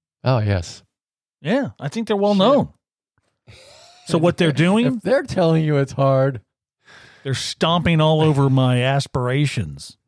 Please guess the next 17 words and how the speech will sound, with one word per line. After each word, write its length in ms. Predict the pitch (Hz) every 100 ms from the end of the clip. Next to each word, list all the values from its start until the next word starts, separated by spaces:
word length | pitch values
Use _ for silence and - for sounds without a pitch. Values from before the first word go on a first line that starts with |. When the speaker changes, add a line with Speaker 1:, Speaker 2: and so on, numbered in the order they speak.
| - -
Speaker 1:
Oh, 80 | 139
no. 500 | 113 123 131 113 104 -
Speaker 2:
So 280 | - 139 127
I, 240 | 135 151 -
I 120 | 147
can 180 | 151 143
only 220 | 160 170
say 180 | - 147
one 320 | 127 147 127
thing. 420 | 143 175 95 67 _ _ _ _ _
Fuck 480 | - - 127 175 -
you. 320 | 143 185 190 -
Speaker 1:
<laughs> 60 | - 640 698 622 539 453 _ _ _ _ - - _ 156 - - - _ - - - - - - -
Speaker 2:
How 200 | 151 180
dare 540 | 127 98 147 165 190
you 320 | 151 107 82 73
Speaker 1:
Oh. 1160 | 156 139 131 123 120 117 110 113 113 113 107